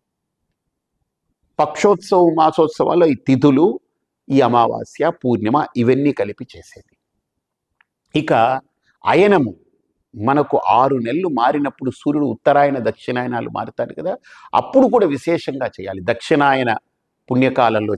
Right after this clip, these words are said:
చేసే కార్యక్రమం ఉంటుంది, ఉత్తరాయణ పుణ్యకాలంలో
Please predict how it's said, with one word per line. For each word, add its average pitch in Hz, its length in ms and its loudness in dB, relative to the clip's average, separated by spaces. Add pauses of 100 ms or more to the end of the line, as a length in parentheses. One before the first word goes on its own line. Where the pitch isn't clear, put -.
చేసే 98 260 -6 (180)
కార్యక్రమం 113 540 -2
ఉంటుంది, 139 320 -4 (400)
ఉత్తరాయణ 202 440 4 (140)
పుణ్యకాలంలో 135 580 -2